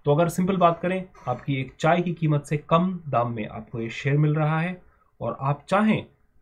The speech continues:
तो इसको धीरे धीरे accumulate कर सकते हैं। जब जब इस levels पर आए, इसको अपने पास इकट्ठा करते रहिए। Long term में आपका बहुत बढ़िया portfolio बन जाएगा, पर diversify ज़रूर करके रखिएगा इसको,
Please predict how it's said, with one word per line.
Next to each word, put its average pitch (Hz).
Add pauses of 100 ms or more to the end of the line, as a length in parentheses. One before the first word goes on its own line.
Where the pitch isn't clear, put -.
तो -
इसको 143
धीरे 151
धीरे 156
accumulate 117
कर 135
सकते 147
हैं। 156
जब 127
जब 139 (120)
इस 127
levels 110
पर 101
आए, 165 (400)
इसको 123
अपने 107
पास 107
इकट्ठा 120
करते 135
रहिए। 165 (300)
Long 131
term 90
में 87 (340)
आपका 107
बहुत 101
बढ़िया 82 (540)
portfolio 85
बन 90
जाएगा, 107 (460)
पर 139 (200)
diversify 87
ज़रूर 92
करके -
रखिएगा 98
इसको, 147